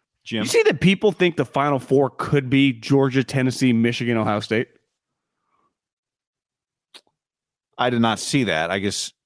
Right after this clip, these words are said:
Speaker 1: you think one of them, so you'd have two teams that don't play in their conference championship game.
Speaker 2: Well, Tennessee's probably going. Like, Tennessee would get in over a
Speaker 1: Tennessee's in,
Speaker 2: one-loss
Speaker 1: in
Speaker 2: U S C.
Speaker 1: great, uh, over a one-loss U S C, if U S C
Speaker 2: Yeah.
Speaker 1: wins the league.
Speaker 2: Yeah.
Speaker 1: Uh, I don't know about that.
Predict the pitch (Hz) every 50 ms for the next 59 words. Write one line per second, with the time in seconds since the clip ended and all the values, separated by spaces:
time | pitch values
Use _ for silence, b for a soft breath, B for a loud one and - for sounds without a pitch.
0 | _ _ - 117 113 110 101 - 113 107 95 - 98 107 117 117 117 95 110 110
1 | 110 104 104 107 107 - _ _ - - - 123 117 127 131 117 - - 139 123
2 | - 127 123 113 - 107 90 - 110 110 92 - 110 104 98 95 - - 101 98
3 | - 95 - - 107 101 95 - 90 - - - - 90 82 85 90 92 _ _
4 | _ _ _ - 143 143 135 - 180 175 160 131 - 147 131 123 - - 117 110
5 | 101 107 104 98 95 98 101 - - - _ _ _ _ - _ _ _ _ _
6 | _ _ - - 143 - - 165 170 160 135 120 139 139 131 120 123 120 117 131
7 | 131 117 117 113 113 110 107 101 101 101 - 185 - 107 104 101 107 117 107 101
8 | 92 - - 107 101 98 - 107 101 101 - - _ _ _ _ _ _ _ _
9 | _ _ _ _ _ _ _ _ _ _ _ _ _ _ _ _ - - 117 110
10 | 107 104 101 101 101 - 107 120 117 98 110 110 101 95 98 113 117 117 113 110
11 | 104 - - 104 104 98 - - 117 131 120 107 - 104 101 104 101 101 - 107
12 | 92 92 98 101 104 107 - 98 92 92 92 92 101 113 120 127 - _ _ _
13 | _ _ - - 143 143 113 135 139 120 92 82 78 73 73 - 82 76 73 -